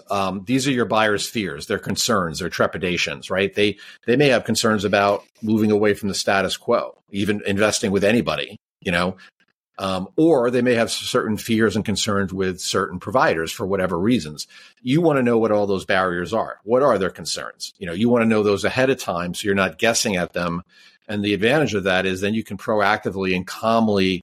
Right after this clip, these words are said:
address them and be, you know, the guide, if you will, for your buyer. Ma-, you know, make them calm, make them at peace, right? You're addressing the things they're worried about. The fourth thing is decision criteria. And these are, think of these as the questions that you can anticipate your buyers asking.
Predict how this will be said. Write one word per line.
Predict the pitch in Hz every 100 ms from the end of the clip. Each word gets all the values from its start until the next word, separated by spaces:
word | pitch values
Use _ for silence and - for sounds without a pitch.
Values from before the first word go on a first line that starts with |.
| -
address | 80 107 117 131 -
them | 95 87
and | 90
be, | 101 101 95 - _ _ _ _ _
you | 107
know, | 92
the | 85
guide, | 92 95 107 113 90
if | 87 -
you | 92
will, | 90 87
for | -
your | 92 90
buyer. | 101 107 78 73
Ma-, | 110
you | 104
know, | 90 90
make | 107 110
them | 120 117
calm, | - 131 85
make | 87
them | 90 98
at | 101 104
peace, | - 127 -
right? | 98 101
You're | 101
addressing | 95 120 123 - 110
the | 92
things | 107 95
they're | 90 92
worried | 117 117
about. | 87 73 69 - _ _ _ - -
The | 113
fourth | - 175
thing | 151 147
is | 117
decision | 104 139 123 120
criteria. | 101 92 - 92 92 95
And | 104 101
these | 135 156
are, | 123 110 107 - _ - _ _ _ -
think | 156
of | 165
these | 135 110
as | 113
the | 131
questions | - 127 113 - 110
that | 98 104
you | 104 104 107
can | 92 113
anticipate | 98 95 110 - - 107 80
your | 101 92
buyers | 95 92 87 85
asking. | 87 80 - 73